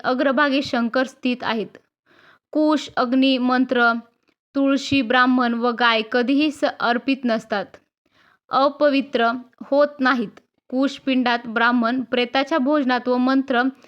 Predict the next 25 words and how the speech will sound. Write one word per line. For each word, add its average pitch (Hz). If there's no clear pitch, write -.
गाय 254
आणि 262
तुळस 269
ह्या 247
गोष्टी 254
नीच 269
माणसाच्या 277
घरात 240
निर्माल्य 233
होतात. 247
अग्नी 269
चितेत 269
निर्माल्य 254
होतो. 202
शेणाने 285
सारवलेल्या 302
आणि 254
त्यावर 240
दर्भ 247
पसरवलेल्या 269
स्थानावर 240
मृत्यूशय्येवर 294
असणाऱ्या 285
व्यक्तीला 277
ठेवावे. 247